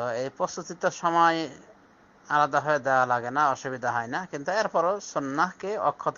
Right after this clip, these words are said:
অবস্থায় রাখতে হবে, অর্থাৎ মসজিদে এসে পড়াটা,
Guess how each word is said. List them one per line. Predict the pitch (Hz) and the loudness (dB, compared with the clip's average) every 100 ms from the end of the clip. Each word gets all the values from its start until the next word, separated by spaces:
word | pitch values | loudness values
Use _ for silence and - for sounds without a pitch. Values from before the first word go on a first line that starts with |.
| 131 | -2
অবস্থায় | 127 - 170 | -2 -2 -2
রাখতে | 151 - 123 | -2 -4 -6
হবে, | 107 131 _ _ _ _ _ _ _ _ _ _ _ _ - | -6 -12 _ _ _ _ _ _ _ _ _ _ _ _ -14
অর্থাৎ | 113 - 131 - - - | -10 -4 -4 -4 -20 -10
মসজিদে | 135 123 143 131 123 | -10 -8 -8 -4 -6
এসে | - 156 143 | -6 -8 -4
পড়াটা, | 120 113 156 | -2 -2 -4